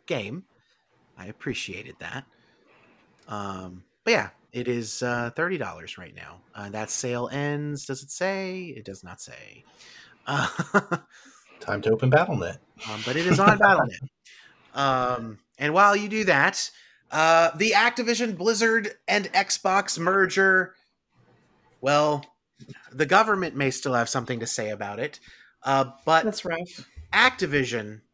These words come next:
Speaker 1: Blizzard's stockholders have overwhelmingly voted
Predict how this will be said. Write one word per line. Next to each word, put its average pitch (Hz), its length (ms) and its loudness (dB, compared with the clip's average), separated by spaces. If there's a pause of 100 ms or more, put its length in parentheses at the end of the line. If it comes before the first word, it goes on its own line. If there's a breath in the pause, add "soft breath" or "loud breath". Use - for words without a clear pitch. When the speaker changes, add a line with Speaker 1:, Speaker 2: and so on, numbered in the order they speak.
(340)
Speaker 1:
Blizzard's 120 840 -2
stockholders 110 1040 -2 (320 loud breath)
have 120 220 -4 (120)
overwhelmingly 180 880 2
voted 110 540 0